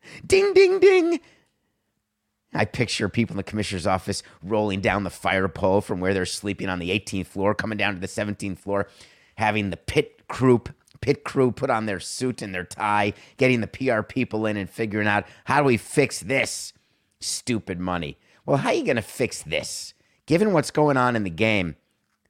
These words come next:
how much money did the nineteen twenty-seven Yankees make? Good question, John.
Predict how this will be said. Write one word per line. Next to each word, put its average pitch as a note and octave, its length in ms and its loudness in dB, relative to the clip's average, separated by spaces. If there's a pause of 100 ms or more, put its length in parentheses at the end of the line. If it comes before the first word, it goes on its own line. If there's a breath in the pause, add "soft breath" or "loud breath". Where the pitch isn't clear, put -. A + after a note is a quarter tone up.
(720)
how - 100 -6
much E4 220 -2
money C3+ 260 4
did A2+ 200 -6
the A2 40 -4
nineteen A2 460 -2
twenty-seven G#2+ 560 -4
Yankees F2+ 440 -4
make? G#2 300 -2 (840)
Good A#2 180 0
question, C#3 440 2
John. F#2+ 360 2